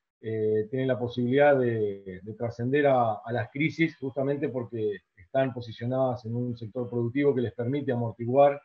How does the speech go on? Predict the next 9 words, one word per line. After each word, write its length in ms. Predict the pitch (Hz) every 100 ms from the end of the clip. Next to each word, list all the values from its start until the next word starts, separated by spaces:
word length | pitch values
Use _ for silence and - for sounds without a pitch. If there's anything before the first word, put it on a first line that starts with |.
| _ _ _ _ _ _
o 120 | - 107
les 120 | 101
permite 840 | 120 120 135 127 127 117 110 98
resolver 560 | - 120 117 123 127 139
algunos, 800 | 131 127 131 123 110 - - _ _ _
eh, 240 | 98 92 87 _ _ _ _ _ _
algunos 300 | - 117 131
puntos 380 | 120 131 131 135
críticos, 640 | 135 147 143 135 156 156